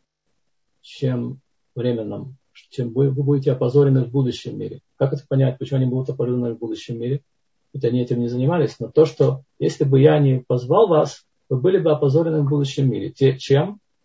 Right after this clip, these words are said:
Что вы дружили в этом мире с таким грешником, как я.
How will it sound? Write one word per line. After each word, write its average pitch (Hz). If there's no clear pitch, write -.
Что -
вы 196
дружили 170
в 175
этом 185
мире 202
с 139
таким 160
грешником, 147
как 139
я. -